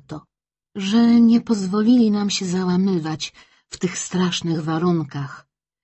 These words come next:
we wspólnej walce o przetrwanie. Oni z kolei dziękują nam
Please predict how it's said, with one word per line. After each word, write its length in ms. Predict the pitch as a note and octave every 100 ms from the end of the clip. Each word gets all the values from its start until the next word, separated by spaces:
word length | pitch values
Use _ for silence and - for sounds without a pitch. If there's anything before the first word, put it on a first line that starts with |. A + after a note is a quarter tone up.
| _ -
we 440 | D3+ F3 E3+ E3+
wspólnej 680 | E3 - - G3 F3 E3+ D#3+
walce 560 | D3 E3 C#3+ C3+ C3+
o 60 | B2
przetrwanie. 840 | - C#3 - - D3 D#3+ E3+ F3 E3+ _ _ _ _ _ _ _ -
Oni 260 | C#4+ D#4+
z 100 | B3+
kolei 600 | - F3 E3 D3 C3+ C#3+
dziękują 680 | D3 F3 F3 - B3 A#3+ A3
nam 520 | F#3 F#3+ G3+ G#3 G#3